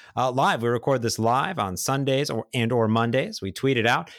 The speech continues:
at twitch dot T V slash Nintendo Dispatch. You can follow us. You'll get notified. You can also just write to us, send us your email, tell us what you think about the vouchers or anything else you're playing. Go to Nintendo Dispatch dot com or follow us on Twitter at Dispatch Podcast. That's gonna do it for this week's episode.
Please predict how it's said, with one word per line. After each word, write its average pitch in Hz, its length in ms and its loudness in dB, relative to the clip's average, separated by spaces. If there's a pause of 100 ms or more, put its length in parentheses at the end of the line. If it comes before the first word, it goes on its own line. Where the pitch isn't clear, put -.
(120)
at 113 160 -4
twitch 131 240 -2
dot 110 220 -2
T 123 120 -2
V 123 140 0
slash 117 300 0
Nintendo 104 420 -2
Dispatch. 131 500 -4
You 101 60 -4
can 92 80 -4
follow 107 380 0
us. 120 200 0
You'll 98 100 -2
get 90 120 -2
notified. 104 520 -2
You - 380 -20
can 151 80 2
also 143 140 0
just 147 200 -2
write 139 300 0
to 214 120 0
us, 254 180 -2
send 151 160 0
us 147 140 -2
your 135 100 0
email, 151 240 0
tell 127 200 -2
us 113 120 -4
what 113 140 -6
you 107 60 -4
think 127 240 -4
about 120 360 0
the 95 100 -2
vouchers 123 600 0
or 98 40 0
anything 107 220 0
else 107 160 -2
you're 107 80 -2
playing. 123 400 0 (300)
Go 113 80 -2
to 104 80 0
Nintendo 113 400 -2
Dispatch 120 380 -2
dot 120 160 -2
com 208 200 0 (240)
or 156 60 -6
follow 226 180 0
us 202 120 -2
on 170 100 -4
Twitter 190 320 -4
at 160 240 -4
Dispatch 165 400 -2
Podcast. 175 420 -2
That's 156 140 -4
gonna 170 160 -2
do 180 160 0
it 175 80 -6
for 170 140 -2
this 147 720 -2
week's 175 520 -2
episode. 185 760 2